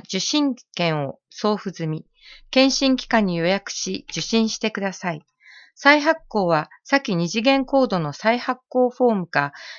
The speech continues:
医療保険課へ。詳細、どうか、電話四三三七七三六。二次元コードが載っています。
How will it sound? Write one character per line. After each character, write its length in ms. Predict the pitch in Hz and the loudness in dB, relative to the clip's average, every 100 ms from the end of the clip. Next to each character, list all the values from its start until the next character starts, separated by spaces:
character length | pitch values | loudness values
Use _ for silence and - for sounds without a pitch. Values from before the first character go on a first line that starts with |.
| - | -8
医 120 | 175 | 2
療 140 | 226 220 | 4 4
保 140 | 208 | 0
険 220 | - 180 170 | -2 -2 -4
課 200 | 160 160 | -8 -10
へ。 160 | - _ _ - - - | -12 _ _ -20 -18 -2
詳 240 | 240 240 | 2 2
細、 380 | - 202 190 - _ | 2 0 0 -6 _
ど 220 | 202 247 220 | 2 4 4
う 20 | |
か、 320 | - 151 - _ _ - | -2 -12 -12 _ _ 4
電 240 | 214 214 | 4 6
話 240 | 202 190 - | 4 0 -2
四 180 | 226 269 | 0 0
三 260 | 285 277 226 | 0 -2 -2
三 320 | - 170 151 - - - | -2 -4 -4 -8 -18 -6
七 260 | 190 208 262 | 0 2 4
七 300 | 269 214 165 | 4 2 0
三 300 | - 165 147 | -2 -4 -2
六。 280 | - - - _ - - - - | -6 -10 -20 _ -20 -20 -8 -2
二 100 | 202 | 0
次 120 | 247 | 4
元 200 | 277 277 | 2 2
コ 160 | 269 262 | 0 0
ー 20 | |
ド 100 | 208 | 0
が 100 | 160 | -2
載 80 | 143 | -4
っ 20 | |
て 180 | - 147 | -8 -10
い 120 | 139 | -10
ま 160 | 139 139 | -10 -16
す。 220 | - | -20